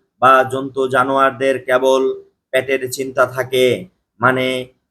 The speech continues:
দেহের সুখই তাদের বড় সুখ। একটু খেয়াল করলেই বুঝতে পারবেন, কাফির বেঈমানদের অবস্থাও কিন্তু সত্যি এর চেয়ে বেশি কিছু নয়। তারাও কেবল পেট শরীরের চিন্তাতেই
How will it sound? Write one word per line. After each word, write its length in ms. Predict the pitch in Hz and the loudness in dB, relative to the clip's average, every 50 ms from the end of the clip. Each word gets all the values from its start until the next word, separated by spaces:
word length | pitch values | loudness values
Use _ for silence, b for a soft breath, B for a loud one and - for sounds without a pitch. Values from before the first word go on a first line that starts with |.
| _ _ | _ _
দেহের 420 | 127 131 143 139 131 135 131 127 | 2 2 4 4 2 2 0 -2
সুখই 400 | 113 - - 131 117 - 127 123 | -4 -4 -4 -6 -6 -2 -4 -4
তাদের 360 | 117 - 123 123 123 127 120 120 | 0 0 0 2 2 0 0 0
বড় 280 | 113 117 123 123 120 | 0 0 2 2 0
সুখ। 540 | 120 - - 120 117 117 113 107 95 - _ _ _ _ _ _ _ | 0 0 0 0 2 2 2 0 -4 -8 _ _ _ _ _ _ _
একটু 380 | 117 123 123 - - 131 123 127 | -6 -6 -6 -4 -4 -4 -4 -2
খেয়াল 360 | - 139 131 135 131 127 123 | -2 2 2 4 4 2 0
করলেই 320 | 127 131 135 131 135 131 | -2 -2 0 2 0 0
বুঝতে 340 | 123 131 131 131 - 135 131 | 0 -2 -4 -4 -2 -2 2
পারবেন, 560 | 127 135 131 131 131 139 139 135 135 135 131 - _ _ _ - - - | 2 4 2 4 4 2 2 2 0 -4 -8 -14 _ _ _ -14 -8 -2
কাফির 380 | 117 123 127 - 139 135 131 127 | -2 -2 0 0 -4 -4 -4 -2
বেঈমানদের 560 | 135 139 139 135 135 135 135 135 131 135 131 | -2 -2 -2 0 -2 -4 -4 -2 -2 0 0
অবস্থাও 680 | 131 131 - 147 139 - - 139 131 131 131 131 131 | 0 0 0 -4 -4 -6 -2 0 0 2 2 0 -2
কিন্তু 640 | 131 - 135 127 127 123 131 131 131 127 123 123 - - _ _ _ _ | -2 -4 -8 -10 -10 -4 -2 0 0 0 -2 -4 -8 -18 _ _ _ _
সত্যি 760 | - - 135 131 - _ _ 135 127 123 123 123 117 123 _ _ _ _ _ _ | -10 -10 -10 -10 -10 _ _ -6 -4 -4 -4 -4 -6 -10 _ _ _ _ _ _
এর 220 | 127 139 139 127 131 | 2 2 2 2 0
চেয়ে 180 | - 127 123 120 | -4 -2 -2 0
বেশি 320 | 113 123 120 127 - 131 | 0 -2 -4 -4 -6 -10
কিছু 300 | - - 120 - - 123 117 | -8 -8 -8 -6 -6 -4 0
নয়। 460 | 117 120 120 120 113 107 101 90 - _ _ _ _ _ _ - | 2 2 2 2 2 0 -4 -8 -12 _ _ _ _ _ _ 0
তারাও 300 | 107 120 127 131 131 127 | 4 4 6 4 4 2
কেবল 420 | - - 131 127 135 139 139 139 | 0 0 0 2 2 2 0 0
পেট 380 | 139 135 131 131 131 131 131 - | -2 -2 0 2 2 2 0 -4
শরীরের 580 | - 135 131 131 135 131 135 135 135 127 123 | -8 -8 -4 -2 -2 -2 0 -2 -2 -4 -6
চিন্তাতেই 760 | 127 143 135 139 135 139 135 135 - 139 135 135 139 135 131 | -8 -10 -10 -8 -4 -4 -4 -2 -2 0 2 2 2 0 -2